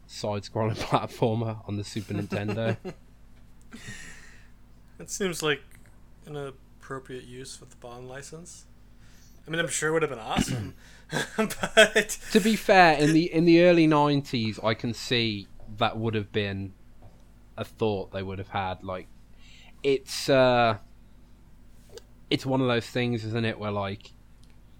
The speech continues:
Speaker 1: so many movie tie-ins, if, especially if you look back to the N E S,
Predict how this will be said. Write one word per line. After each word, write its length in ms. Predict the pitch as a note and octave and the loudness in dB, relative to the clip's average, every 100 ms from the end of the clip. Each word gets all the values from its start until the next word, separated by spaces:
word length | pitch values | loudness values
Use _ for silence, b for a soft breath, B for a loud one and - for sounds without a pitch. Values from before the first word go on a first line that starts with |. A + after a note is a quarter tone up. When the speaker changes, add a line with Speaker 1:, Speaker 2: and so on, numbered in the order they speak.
| - - | -20 -12
Speaker 1:
so 420 | - - C3 B2+ | -6 2 4 4
many 220 | B2 A#2+ | 4 2
movie 460 | A#2+ A#2 A#2 A2 A2 | 2 2 0 -2 -4
tie-ins, 540 | A#2+ A2+ A2 G2+ G2+ | 0 2 0 -2 -6
if, 100 | G#2+ - | -10 -12
especially 460 | - - B2+ - | -8 -4 -2 -4
if 80 | A#2 | -6
you 100 | A2+ | -4
look 120 | A2 | -4
back 160 | A#2 A2+ | -6 -8
to 60 | - | -6
the 100 | A2 | -4
N 100 | G#2+ | -4
E 80 | G2+ | -4
S, 380 | G#2 F2+ - | -4 -6 -10